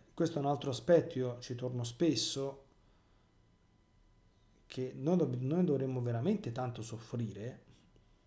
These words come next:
e piangere, perché siamo dei, dei proprio assassini. Cioè, noi impediamo a Dio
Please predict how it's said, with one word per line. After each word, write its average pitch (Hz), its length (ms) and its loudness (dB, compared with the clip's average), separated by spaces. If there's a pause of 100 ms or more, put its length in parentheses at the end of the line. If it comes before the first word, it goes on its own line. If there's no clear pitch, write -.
(280)
e - 100 -20
piangere, 104 760 -6 (920)
perché 156 260 4
siamo 135 460 4
dei, 131 340 4
dei 151 160 6
proprio 170 280 4
assassini. 120 680 -2 (680)
Cioè, 123 200 -6
noi 160 300 2
impediamo 120 880 2 (1200)
a 165 340 0
Dio 113 760 -6